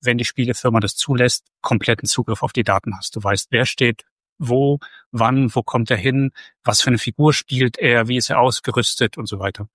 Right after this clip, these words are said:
Und du weißt das von allen gleichzeitig. Und das ist natürlich sehr, sehr spannend für eine verschiedene, äh, Reihe von Firmen, hauptsächlich, äh, Wettfirmen und Medienfirmen. Für Wettfirmen ist es toll, weil wenn du weißt, was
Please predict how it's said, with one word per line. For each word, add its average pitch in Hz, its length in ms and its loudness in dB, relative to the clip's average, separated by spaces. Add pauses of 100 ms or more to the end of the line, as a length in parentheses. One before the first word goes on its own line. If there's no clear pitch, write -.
(160)
Und 123 100 2
du 123 60 4
weißt 123 240 2
das - 80 0
von 127 160 -4
allen 117 260 2
gleichzeitig. 98 720 -4 (800)
Und 113 560 2
das - 180 -6
ist - 80 -2
natürlich 131 240 4
sehr, 120 120 4
sehr 107 100 2
spannend 147 440 0
für - 120 -2
eine 120 100 2
verschiedene, 113 760 0
äh, 143 200 -10
Reihe 110 320 2
von 113 180 -2
Firmen, 139 480 2
hauptsächlich, 120 640 0
äh, 120 240 -4
Wettfirmen 135 640 2
und 117 300 -2
Medienfirmen. 107 640 2 (560)
Für 107 120 -4
Wettfirmen 139 400 2
ist - 120 0
es - 100 -2
toll, 127 320 4
weil 107 340 2
wenn 101 140 -4
du 101 160 -6
weißt, 104 380 0
was - 300 -4